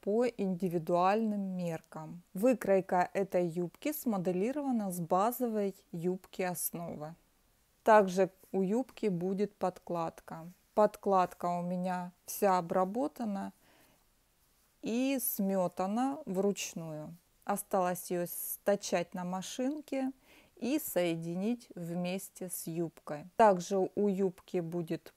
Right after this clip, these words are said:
пояс. По составу ткань — это поливискоза и на подкладке, и на основном полотне. Поэтому подкладка вот так вся сыпется.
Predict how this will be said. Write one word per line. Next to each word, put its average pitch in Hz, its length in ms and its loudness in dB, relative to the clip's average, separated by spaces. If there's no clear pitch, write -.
пояс. 185 760 0
По 220 140 6
составу 202 640 2
ткань — 175 600 -2
это 180 420 0
поливискоза 196 1200 2
и 196 80 0
на 185 160 4
подкладке, 180 1120 -2
и 220 240 0
на 190 260 -2
основном 180 600 -4
полотне. 170 720 -8
Поэтому 180 520 -2
подкладка 208 720 -4
вот 170 300 -2
так 196 400 -8
вся 190 380 -8
сыпется. - 920 -8